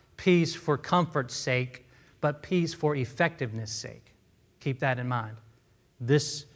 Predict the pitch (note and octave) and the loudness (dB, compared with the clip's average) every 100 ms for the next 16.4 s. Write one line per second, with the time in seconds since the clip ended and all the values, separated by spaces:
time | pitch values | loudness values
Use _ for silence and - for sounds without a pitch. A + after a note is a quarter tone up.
0 | - - _ C3+ A#2+ - B2 A#2 A2 - | -20 -20 _ -4 -4 2 0 0 -8 0
1 | D#3+ A#2+ A2 B2+ A2+ A#2 C#3 C3+ C3 A#2 | 2 2 0 -4 -4 0 4 4 2 -6
2 | G2+ G#2 A2 - - _ - D3+ C#3 C3+ | -6 -8 -12 -16 -20 _ 2 6 6 8
3 | D#3 C3 C3 A#2+ - - - _ _ _ | 6 6 2 0 -6 -16 -20 _ _ _
4 | _ _ - D#3 D3 - D#3+ D3+ B2+ B2 | _ _ 2 4 4 4 4 4 4 2
5 | C#3 C3 - - _ _ _ _ _ _ | 0 -4 -14 -20 _ _ _ _ _ _
6 | _ - _ - D3+ E3+ E3 B2+ A2+ A#2 | _ -20 _ 2 8 8 6 0 0 -2
7 | C#3 - - - - - _ - - - | -4 -10 -20 -20 -18 -18 _ -20 -20 -14
8 | - B2 A#2+ A#2 A2 - - A#2 A#2+ B2+ | -12 -4 0 0 -2 -6 -2 4 6 6
9 | B2 - - B2+ C3+ - - A#2 - B2 | 2 2 4 4 4 0 0 0 0 0
10 | B2 C3 B2 - - - _ _ _ - | 2 0 -4 -12 -18 -20 _ _ _ -4
11 | B2 B2 B2+ - D#3+ A2+ - - - - | 2 2 2 4 4 4 -2 -6 -8 -12
12 | - A#2 - D#3 D3+ D3 C#3+ D#3 D#3+ D3+ | -4 -2 6 8 8 8 8 8 6 4
13 | D3+ C#3 C#3 B2 - D3+ D#3 D3 C#3+ C#3 | 4 6 6 4 6 6 8 4 4 4
14 | C3 B2+ D3 D#3 D3 C#3 - D3 C3 C3 | 4 4 6 6 6 2 2 2 2 0
15 | B2+ C3 C3+ B2 A2+ C#3 C3 B2 A#2 - | -2 2 4 4 2 2 4 2 0 -2
16 | C#3+ B2+ A2 A2 | -2 -2 -4 -10